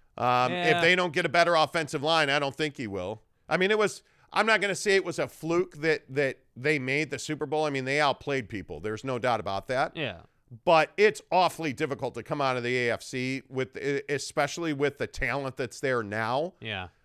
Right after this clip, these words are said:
Speaker 1: Um, and you have to wonder about, you have to wonder about Joe Burrow and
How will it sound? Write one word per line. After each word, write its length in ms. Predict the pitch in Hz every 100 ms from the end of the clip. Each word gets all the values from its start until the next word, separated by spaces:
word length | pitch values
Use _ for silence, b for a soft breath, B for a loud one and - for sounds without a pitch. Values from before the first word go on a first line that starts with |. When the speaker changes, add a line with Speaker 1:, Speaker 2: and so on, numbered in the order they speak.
| _
Speaker 1:
Um, 440 | - 147 143 143 139 165
and 160 | 180
you 100 | 180
have 180 | 196 190
to 100 | 214
wonder 320 | 196 214 208
about, 480 | 175 139 151 147 147
you 100 | 151
have 140 | 165 165
to 100 | 170
wonder 340 | 165 180 175
about 460 | 135 135 127 127 - - _
Joe 220 | - 151
Burrow 540 | 147 160 147 120 107 -
and 600 | 127 135 131 127 123 117